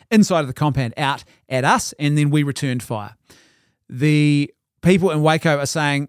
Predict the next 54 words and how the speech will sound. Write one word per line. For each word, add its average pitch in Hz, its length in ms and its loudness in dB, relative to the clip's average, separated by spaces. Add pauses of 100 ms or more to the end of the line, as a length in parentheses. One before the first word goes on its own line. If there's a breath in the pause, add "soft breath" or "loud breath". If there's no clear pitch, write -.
they 156 260 0
fired 143 520 2
into 202 280 0
the 135 100 -8
compound 135 560 -2
first 127 500 -6
and 180 260 -2
we 269 200 2
returned 143 580 0 (380)
fire, 117 400 -2 (440)
because 123 300 -8
this 120 160 -10
is 113 140 -12
Texas, - 540 -4
and, 131 380 -4
you 143 120 -8
know, 127 100 -4
you 139 180 -4
can 190 280 -2
actually, 135 220 -8
you 127 40 -8
can 131 80 -6
defend 170 280 -2
yourself 147 280 -4
even 147 160 -4
against 143 220 -6
law 143 200 0
enforcement 127 480 -6
if 127 80 -14
they 131 140 -4
are 123 80 -2
acting 139 300 -6
in 123 80 -4
an 120 160 -6
unjust 135 520 -2
and 120 120 -4
disproportionate 127 580 -8
way. 123 220 -8
That 117 160 -8
was, 113 260 -12 (220 soft breath)
I 127 40 -10
don't 123 60 -8
know 131 40 -6
if 117 60 -8
that's 113 140 -12
still 160 200 -2
the 120 100 -6
law, 131 140 0
but 139 100 -2
it 131 80 -8
was 131 240 -2
at 131 80 -14
the 127 40 -14
time. 117 380 -2